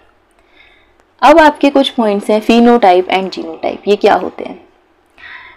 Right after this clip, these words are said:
phenotype की अगर हम बात करें तो जो physical appearance है मेरी, जैसे कि मेरा hair color हो गया, मेरा body color हो गया, मेरी height हो गई, मैं कैसे दिखती हूँ physically,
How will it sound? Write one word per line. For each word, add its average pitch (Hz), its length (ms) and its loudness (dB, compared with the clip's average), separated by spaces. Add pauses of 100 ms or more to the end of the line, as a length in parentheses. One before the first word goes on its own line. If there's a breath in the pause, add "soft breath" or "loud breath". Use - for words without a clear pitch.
(160)
phenotype 302 480 4
की 294 80 2
अगर 277 220 4
हम 269 200 4
बात 185 240 2
करें 196 480 0
तो 254 200 2
जो 262 220 4
physical 240 440 2
appearance 220 560 2
है 214 60 2
मेरी, 180 240 0
जैसे 185 240 -4
कि 196 120 -2
मेरा 190 240 0
hair 185 220 0
color 185 320 2
हो 185 140 -6
गया, 175 320 -2
मेरा 185 240 2
body 180 280 2
color 185 300 0
हो 190 140 -2
गया, 175 220 0
मेरी 180 220 -2
height 208 380 -2
हो 190 80 2
गई, 170 240 -2 (460 soft breath)
मैं 240 180 2
कैसे 277 360 2
दिखती 269 360 -2
हूँ 262 240 4
physically, 190 600 0